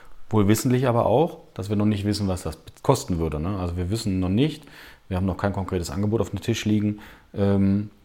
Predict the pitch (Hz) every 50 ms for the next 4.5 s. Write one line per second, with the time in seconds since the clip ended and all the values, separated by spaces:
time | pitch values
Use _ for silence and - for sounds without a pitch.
0 | _ _ - - - - 101 95 92 95 95 - - - 98 92 95 - 107 92
1 | 101 92 92 - - 107 - 104 90 90 90 98 90 90 87 - - - - -
2 | - - _ - - 87 90 - - 101 92 90 85 87 85 80 85 95 110 110
3 | - - - 78 - - - 80 85 80 80 - - 85 82 85 - 98 98 -
4 | - - 80 78 85 - - - - -